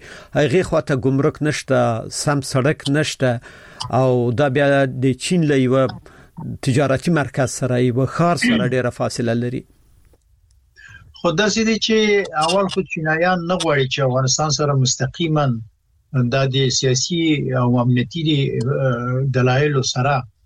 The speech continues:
Speaker 2: نه غواړي چې د افغانستان دغه اقتصاد ورته ډیر مهم نه دی. مثلاً چین چې څلوېښت تریلیون ډالر تولید ناخالص داخلي لري، هغه لپاره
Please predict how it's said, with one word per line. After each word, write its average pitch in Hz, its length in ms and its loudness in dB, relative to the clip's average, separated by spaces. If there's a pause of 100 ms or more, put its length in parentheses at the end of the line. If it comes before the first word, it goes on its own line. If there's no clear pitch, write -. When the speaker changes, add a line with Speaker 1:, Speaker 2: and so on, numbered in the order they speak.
(280)
Speaker 2:
نه 165 60 2
غواړي 143 280 2
چې 131 240 -2 (120)
د 123 40 -2
افغانستان 127 920 0
دغه 135 180 0
اقتصاد 175 460 -2
ورته 165 260 -2
ډیر 151 360 -2
مهم 147 300 0
نه 160 140 -2
دی. 135 120 2
مثلاً 127 360 0
چین 165 260 -4
چې 139 280 0 (1160)
څلوېښت 143 440 0 (560)
تریلیون 131 440 2
ډالر 131 260 2
تولید 131 380 0
ناخالص 131 560 0 (280)
داخلي 143 380 0
لري، 156 340 0 (340)
هغه 151 300 2
لپاره 147 380 0